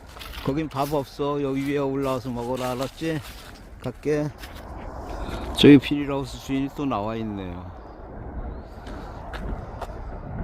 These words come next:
저기 누군가? 어, 두 마리가 있습니다. 몽실이랑 진주가 저 밑에 있습니다. 밥 주겠습니다.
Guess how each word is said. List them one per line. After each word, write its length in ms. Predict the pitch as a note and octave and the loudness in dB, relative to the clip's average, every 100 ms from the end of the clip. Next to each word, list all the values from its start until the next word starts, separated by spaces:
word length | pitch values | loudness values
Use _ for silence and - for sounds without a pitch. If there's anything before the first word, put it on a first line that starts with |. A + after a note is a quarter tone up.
| - - - - - - - - - - - - - - - - - | -4 -6 -6 -4 -4 -2 -2 -2 -2 -2 -4 -8 -12 -14 -12 -12 -4
저기 220 | B2+ C3 | 0 0
누군가? 600 | A#2+ A2 A2 G#2 A2+ A#2+ - - - - - - - - - - - - - - - - | 0 0 2 2 2 -2 -6 -10 -12 -12 -12 -10 -10 -10 -10 -10 -8 -8 -8 -8 -6 -4
어, 200 | A#2+ A2 G#2 | -2 -2 -2
두 120 | B2+ | 0
마리가 540 | C3 B2+ B2 C3 C3+ A2 - - - - - - - - - - | 2 2 2 2 0 -2 -8 -10 -10 -10 -10 -10 -8 -8 -8 -4
있습니다. 640 | B2+ A#2+ B2+ A#2+ A2+ A#2 A#2+ | -2 0 0 0 0 0 2
몽실이랑 800 | B2 B2 B2+ B2+ A#2 A#2 C#3+ C#3+ - - - - - - - - - | 4 4 2 0 2 4 4 2 -4 -8 -8 -8 -10 -12 -12 -8 -4
진주가 480 | - C3 A2+ A#2+ | 0 2 2 0
저 160 | A#2+ C3 | 0 -2
밑에 340 | A#2+ A2+ - | -2 -2 -2
있습니다. 380 | B2 - G#2+ G#2+ | -2 -2 -2 -2
밥 240 | G#2+ A#2+ - | 0 -2 -4
주겠습니다. 880 | - A#2 - A#2+ G#2 G2+ G#2+ - | -4 -4 -4 -4 -2 -2 -4 -4